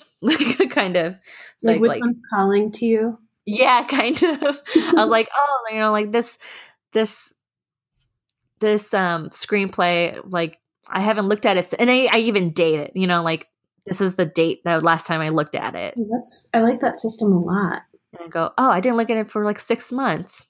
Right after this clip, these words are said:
Speaker 1: Huh." <laughs> Poor
Speaker 2: Do you
Speaker 1: guy.
Speaker 2: ever open up a document thinking, "Oh, I'm gonna work on this play," and then you open it up and you're like, "Oh my God, no, I can't. It's too much," and then close it again? I feel like that happens to me a lot.
Speaker 1: Really? I, I don't know. I, s-, maybe.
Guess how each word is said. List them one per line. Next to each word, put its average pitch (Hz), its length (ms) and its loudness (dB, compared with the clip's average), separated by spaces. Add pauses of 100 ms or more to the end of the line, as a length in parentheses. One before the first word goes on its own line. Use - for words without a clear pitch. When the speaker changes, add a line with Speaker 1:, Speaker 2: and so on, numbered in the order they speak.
Speaker 1:
Huh." 220 320 2 (200)
<laughs> - 480 -4
Poor - 140 2
Speaker 2:
Do 269 60 8
you 285 40 6
Speaker 1:
guy. 285 300 6
Speaker 2:
ever 247 180 2 (160)
open 269 60 0
up 269 80 0
a 262 120 2
document 240 580 -2
thinking, 208 340 2
"Oh, 240 100 4
I'm 208 180 4
gonna 214 140 2
work 208 220 0
on 190 120 2
this 196 160 0
play," 180 160 -2
and 180 80 4
then 180 100 6
you - 120 2
open 196 240 2
it 185 100 4
up 175 140 2
and 180 140 4
you're 170 180 -2
like, 156 120 -2 (120)
"Oh 170 140 0
my 156 160 0
God, - 240 -6
no, 170 160 0
I 175 120 -4
can't. 165 440 -2
It's 190 240 -6
too 196 160 2
much," - 460 -2
and 220 120 0
then 202 140 4
close 190 240 0
it 220 80 -2
again? 254 320 -6 (420)
I 233 60 -6
feel 302 120 4
like 320 100 6
that 302 140 2
happens 208 300 2
to 202 60 -2
me 175 80 2
a 160 80 0
lot. 151 260 -6 (480)
Speaker 1:
Really? 208 460 4
I, 302 300 4 (680)
I 262 600 0
don't 254 460 0
know. 294 360 4
I, 214 320 4
s-, - 180 -4
maybe. 202 760 2